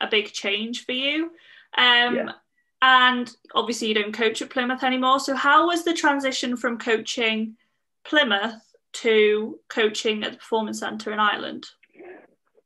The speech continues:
Speaker 2: Yeah, so the, the transition was, um, a little bit strange at first because we didn't actually have a head coach at the centre until obviously Ben arrived. So, uh, I think John,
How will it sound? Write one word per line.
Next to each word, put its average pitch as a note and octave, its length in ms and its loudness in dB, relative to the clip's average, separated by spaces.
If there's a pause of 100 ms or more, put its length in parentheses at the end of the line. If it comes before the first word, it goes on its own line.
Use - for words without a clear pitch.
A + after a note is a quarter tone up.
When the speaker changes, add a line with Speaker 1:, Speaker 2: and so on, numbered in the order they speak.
Speaker 2:
Yeah, F#3+ 260 4
so F#3+ 200 4 (160)
the, E3+ 240 -2
the F3 140 -4
transition G#3 760 0
was, E3+ 260 4 (440)
um, D#3 480 -4 (640)
a D#3+ 60 -4
little G3 140 4
bit E3+ 160 -8
strange E3 300 -8
at - 180 -12
first D3 320 -4
because D3 300 -8
we C#3+ 80 -4
didn't E3+ 220 -4
actually C#3+ 320 -8
have C3+ 220 -6
a B2 60 -8
head C#3+ 240 -8
coach - 260 0
at - 60 -16
the C3 160 -8
centre C3 400 -4 (360)
until C3+ 380 -4 (140)
obviously C3 300 -4
Ben C#3 200 -4
arrived. B2 420 -2
So, C#3 280 2 (560)
uh, C3+ 200 -4
I C3 60 -8
think D#3 220 -6
John, E3+ 400 0